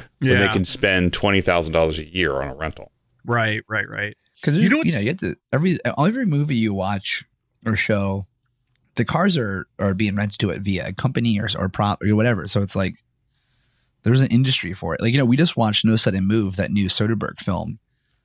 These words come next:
Speaker 3: And it's all, it's a period piece. So it's fifties. So it's all, like, Studebakers and that shit. You know what I mean? So it's like,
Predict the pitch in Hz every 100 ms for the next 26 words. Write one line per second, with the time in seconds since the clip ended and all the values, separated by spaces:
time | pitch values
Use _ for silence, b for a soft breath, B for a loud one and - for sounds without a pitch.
0 | _ - 107 - 90 - 104 107 - 143
1 | 98 87 85 - - - 107 - - 120
2 | - - - - - 98 - 113 113 104
3 | 98 - 135 98 95 90 92 87 - -
4 | - - - 95 95 95 101 113 98 92
5 | 90 87